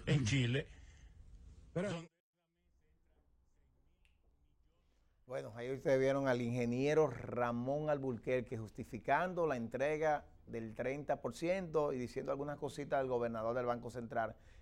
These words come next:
Speaker 3: Héctor Valdés Albizu. Eh,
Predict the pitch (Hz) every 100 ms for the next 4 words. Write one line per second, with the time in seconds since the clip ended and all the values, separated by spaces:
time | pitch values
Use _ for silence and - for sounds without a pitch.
0 | - 123 117 113 113 113 123 127 101 98
1 | 104 92 - 92 - - - - - -
2 | 113 110 113 113 110 104 92 87